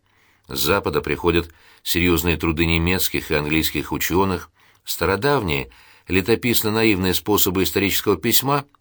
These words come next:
явно отмирают. Когда же в самом деле успел сорокалетний литератор овладеть новой и старой премудростью?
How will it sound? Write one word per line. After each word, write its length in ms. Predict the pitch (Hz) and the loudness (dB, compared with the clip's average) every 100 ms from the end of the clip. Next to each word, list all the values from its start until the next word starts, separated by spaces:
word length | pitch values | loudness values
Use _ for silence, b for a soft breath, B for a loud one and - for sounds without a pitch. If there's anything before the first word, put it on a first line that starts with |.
| _ | _
явно 400 | 65 71 69 80 | -2 -2 0 -4
отмирают. 580 | 87 101 139 127 71 - b b b b b b b b b | -2 0 0 0 -2 -8 b b b b b b b b b
Когда 320 | - 165 202 | -2 2 2
же 120 | - | 2
в 40 | 78 | 0
самом 300 | 95 87 85 | 0 0 2
деле 320 | 92 73 69 _ _ | 2 2 -2 _ _
успел 540 | 92 - - 120 85 - | -4 -2 2 2 2 -2
сорокалетний 720 | - 95 95 107 110 101 98 | 0 2 2 2 2 2 2
литератор 640 | 98 92 117 135 - 69 - _ _ - | 0 2 0 0 0 -4 -6 _ _ -4
овладеть 500 | 71 71 73 95 - | -2 0 2 0 2
новой 340 | 87 95 98 | 2 2 0
и 180 | - 92 | 0 -2
старой 380 | - 95 92 92 | 0 2 0 0
премудростью? 800 | 110 131 110 69 71 - 65 | 0 -2 -2 0 -2 -2 -6